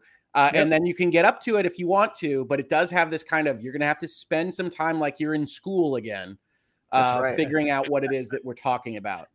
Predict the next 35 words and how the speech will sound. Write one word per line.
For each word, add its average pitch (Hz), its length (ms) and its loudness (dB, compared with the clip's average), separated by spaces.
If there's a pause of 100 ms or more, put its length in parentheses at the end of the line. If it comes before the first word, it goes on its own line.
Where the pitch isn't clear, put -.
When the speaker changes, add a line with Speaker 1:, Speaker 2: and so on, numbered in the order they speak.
Speaker 1:
And 135 120 -2
then 139 80 -2
if 135 80 -6
you 180 80 -4
get 220 220 2
there, 160 480 4
Travis 156 280 2
promises 170 540 0
you, 147 120 -4
you'll 139 160 -2
be 135 120 -4
happy. 131 500 2 (460)
But 143 320 4 (200)
it 139 100 -12
takes 147 240 -2
a 160 60 -4
while 135 200 2
to 127 80 -4
get 120 200 -6
graduated 107 640 -8
and 101 80 -12
those 95 160 -14
kinds 101 240 -10
of 101 40 -12
things, 107 120 -8
Speaker 2:
Yeah. 92 100 -8
Speaker 1:
which - 180 -12
I, 127 160 -6
I 180 40 2
don't 233 160 6
necessarily 262 440 2
mind. 147 540 -4
I 151 80 -2
like 143 180 -4
complexity. 202 680 -6